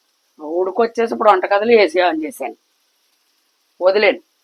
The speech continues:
హాల్లో ఉంది మాకు. హాల్లోది వదులుకుంటే అదిగో కొంచెం చల్లదానం.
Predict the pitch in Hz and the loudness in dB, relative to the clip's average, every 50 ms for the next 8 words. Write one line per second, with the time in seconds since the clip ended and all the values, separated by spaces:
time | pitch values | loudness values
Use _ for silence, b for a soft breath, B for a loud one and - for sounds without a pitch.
0 | _ _ _ _ _ _ _ _ _ _ _ _ - 185 185 202 208 226 240 240 | _ _ _ _ _ _ _ _ _ _ _ _ 4 6 6 6 8 8 8 8
1 | 226 196 185 175 175 165 147 143 - 165 170 185 202 214 208 214 240 494 605 - | 8 6 4 0 0 -2 -4 -2 0 2 2 4 2 2 0 2 4 4 4 2
2 | - _ _ _ _ _ _ _ _ _ _ _ _ _ _ _ _ - 196 196 | 0 _ _ _ _ _ _ _ _ _ _ _ _ _ _ _ _ -10 -8 -8
3 | 196 190 190 - 226 208 - 233 220 185 175 190 190 - 202 185 - - - 143 | -6 -6 -4 -4 -4 -2 0 0 0 0 0 -2 -4 -4 -6 -6 -6 -8 -10 -10
4 | 135 131 240 240 107 - - | -10 -8 -8 -8 -10 -10 -12